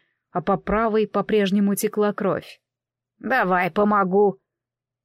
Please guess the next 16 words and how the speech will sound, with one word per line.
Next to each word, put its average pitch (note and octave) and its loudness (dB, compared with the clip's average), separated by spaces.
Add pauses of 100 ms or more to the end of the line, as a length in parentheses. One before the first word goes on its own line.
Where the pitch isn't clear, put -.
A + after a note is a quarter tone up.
(120)
Сжалившись, A#3+ -4
старуха G#3 -2
перевязала F#3+ 0
рану. D3 -4 (920)
«Ты C#4 -2
имя-то G3 0
ему F#3+ 2
выбрал?» G3+ 0 (1300)
«Да», — F#3+ -4 (240)
коротко F3+ -4
ответил F3 -2
мастер, A3 -2 (260)
похлопывая B3 -2
по A#3 -4
щекам A3 -2
мальчика. E3 -4